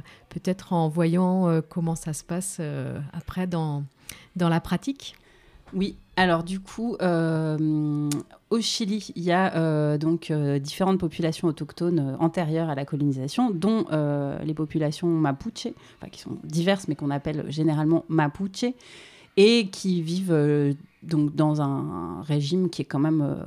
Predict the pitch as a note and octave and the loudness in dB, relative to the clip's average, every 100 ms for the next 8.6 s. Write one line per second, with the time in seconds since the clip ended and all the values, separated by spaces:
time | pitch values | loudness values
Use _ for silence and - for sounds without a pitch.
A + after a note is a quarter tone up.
0 | - D3 E3 D#3 D3+ C#3+ - E3+ E3 C#3+ | -4 -2 0 0 -2 -2 0 0 2 0
1 | C#3+ D3+ D3 D#3+ C#3+ E3 D#3 D#3 D#3 D3+ | 2 0 2 0 2 2 2 2 2 -2
2 | - F3+ F#3 - - - - - - - | 0 0 -2 -10 -20 -20 -20 -20 -20 0
3 | G3+ G3 - F3 F3 G3+ C4 D4 - - | 2 2 0 0 2 6 6 6 2 0
4 | E3 D#3 D3+ D3+ C#3+ C#3+ C#3 D#3 D#3 D3+ | 2 4 4 2 2 0 0 0 0 -2
5 | D3 - D3 D#3+ D#3 - E3 D#3 D#3 D3+ | -4 -4 -2 -2 -2 -4 -2 -2 0 -2
6 | C#3+ D3+ D3 C#3 G3 A3 - B3+ B3+ - | -2 -2 0 -2 -4 -6 -4 -4 -4 -2
7 | F3+ F3+ E3+ E3+ F3+ - D#3+ D3+ D#3 F#3+ | 2 2 2 2 0 -2 -2 -2 -2 -4
8 | - F#3+ F#3+ G#3+ - - | -4 0 2 2 -2 -10